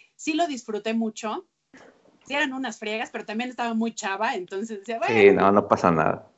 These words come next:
Speaker 1: dos horas, no importa, pero vamos a ver", ¿no? Y, y las competencias y, y,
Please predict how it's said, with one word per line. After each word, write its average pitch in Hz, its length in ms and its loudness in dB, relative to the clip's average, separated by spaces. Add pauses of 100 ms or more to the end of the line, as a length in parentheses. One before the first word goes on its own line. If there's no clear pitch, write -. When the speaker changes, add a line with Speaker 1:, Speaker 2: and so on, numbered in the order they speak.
(420)
Speaker 1:
dos 247 240 -10
horas, 247 320 -6
no 311 100 -12
importa, 294 680 -8
pero 208 180 -12
vamos 277 340 -6
a 208 100 -8
ver", 240 300 -6
¿no? 247 200 -6
Y, 392 220 -10 (960)
y 277 120 -6
las 233 200 -8
competencias 240 1080 -2
y, 202 260 -10
y, 202 720 -8